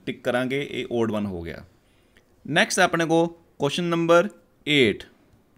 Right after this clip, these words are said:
ਕੁਐਸਚਨ ਨੰਬਰ ਏਟ, ਇਹਦੇ ਵਿੱਚ ਆਪਾਂ ਨੂੰ ਫਸਟ ਆਪਸ਼ਨ ਲਿਖੀ ਹੈ ਇੱਕ ਸੌ ਤੇਈ, ਤਿੰਨ ਸੌ ਪੰਤਾਲੀ, ਛੇ ਸੌ ਅਠੱਤਰ, ਚਾਰ ਸੌ ਪਚਵੰਜਾ।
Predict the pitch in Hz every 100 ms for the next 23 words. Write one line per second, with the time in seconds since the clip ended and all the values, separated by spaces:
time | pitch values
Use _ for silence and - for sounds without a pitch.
0 | - _ _ - - - _ _ _ _
1 | _ _ - _ 156 - 185 190 190 165
2 | 139 151 - _ _ _ _ - 175 202
3 | - 160 147 151 147 - - 185 226 165
4 | 143 147 139 143 139 123 135 - 139 -
5 | 156 143 147 160 170 _ _ _ - -
6 | 139 139 160 156 143 147 151 156 - _
7 | _ - - 139 147 151 - 143 151 -
8 | _ _ - 127 127 143 143 120 113 101
9 | 92